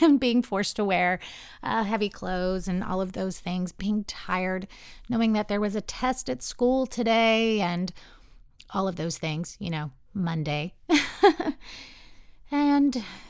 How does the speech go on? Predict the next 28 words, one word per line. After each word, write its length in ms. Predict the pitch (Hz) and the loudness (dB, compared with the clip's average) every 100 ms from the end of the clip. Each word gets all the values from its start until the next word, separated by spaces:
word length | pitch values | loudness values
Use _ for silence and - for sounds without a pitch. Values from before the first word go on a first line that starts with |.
| 262 | -6
in 160 | - 339 | 0 2
her 200 | 262 311 | 4 2
frustration 960 | - 269 233 - 254 240 247 247 240 233 | 2 0 0 -2 2 2 2 0 2 2
and 300 | 220 214 - | 0 -2 -2
inability 680 | 247 233 214 202 208 190 196 | -2 0 0 0 0 0 -2
to 340 | 196 175 175 - | -4 -6 -6 -6
put 280 | - 240 220 | -2 -2 -2
words 500 | 190 180 185 - - - | -4 -4 -6 -8 -12 -12
on, 480 | - 190 180 165 165 - - - - - _ - - - _ - _ - 202 | -8 -4 -4 -4 -6 -10 -18 -20 -20 -20 _ -20 -20 -20 _ -20 _ -20 -8
well, 240 | 151 156 - - - - | -6 -6 -10 -20 -20 -8
being 160 | 160 170 | -4 -4
able 160 | 165 | -4
to 80 | 170 | -4
just 180 | 170 - | -4 -2
say, 140 | 175 | -2
"Monday 340 | 165 160 143 131 | -2 -2 -6 -8
sucks," 680 | - 330 254 285 - - - - - | 2 8 10 8 2 -6 -6 -14 -10
which 180 | 190 - | -8 -2
maybe 200 | 220 208 | 0 0
I 40 | |
should 220 | 165 156 | -2 -4
teach 240 | - 220 - | -4 -4 -4
her 100 | 147 | -6
that 220 | 165 - | -8 -10
phrase, 340 | 165 151 202 - - - - - - - - - - _ - - - - - | -10 -8 -10 -12 -20 -20 -20 -20 -20 -20 -20 -20 -20 _ -20 -20 -20 -20 -14
she 460 | - - 302 294 285 | -6 -2 2 2 4
felt 320 | 311 294 - | 6 6 4
powerless 800 | - 330 320 190 165 - - | 4 6 6 4 0 -4 -6